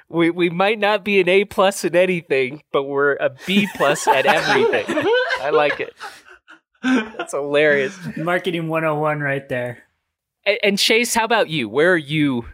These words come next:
Speaker 1: joining us from today?
Speaker 3: I, I'm in Spokane, Washington.
Speaker 1: Okay, got it. And this is something that, you know, it, it doesn't come up in the film that we're gonna be talking about today, but when did you two first get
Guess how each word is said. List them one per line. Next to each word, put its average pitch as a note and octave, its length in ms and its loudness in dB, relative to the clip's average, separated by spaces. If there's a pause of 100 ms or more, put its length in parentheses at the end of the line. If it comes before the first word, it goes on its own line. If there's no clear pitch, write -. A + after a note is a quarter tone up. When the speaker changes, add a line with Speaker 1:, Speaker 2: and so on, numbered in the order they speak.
(160)
Speaker 1:
joining B2 420 -2
us G#2 140 -2
from G2+ 240 -6
today? F#2+ 300 -4 (260)
Speaker 3:
I, E3+ 240 -2
I'm F#3 100 -2
in E3+ 240 -4
Spokane, C#3+ 640 -6
Washington. A#2 720 -10 (720)
Speaker 1:
Okay, A#2 300 -6
got A2 280 -4
it. F2 160 -12 (540)
And G3 300 0 (400)
this A#3 280 -4
is G4+ 80 -4
something D#4+ 400 -2
that, E3 220 2 (140)
you E3+ 120 -2
know, D3 200 0
it, D#3 200 -4
it E3 160 -4
doesn't G#3+ 340 0
come F#3+ 260 -4
up F#3 360 0
in D3+ 260 -2
the A#2 60 -4
film A#2+ 460 -2
that A#2 240 -2
we're A2+ 180 -6 (100)
gonna B2 160 -2
be A2 100 -8
talking F#3+ 300 0
about G#2+ 260 -6
today, G#2 360 -6 (320)
but F3 180 2 (840)
when F3+ 480 -2
did D4+ 200 0
you G3 280 -4
two D#3 260 -4
first D#3 460 -6
get C3+ 300 -6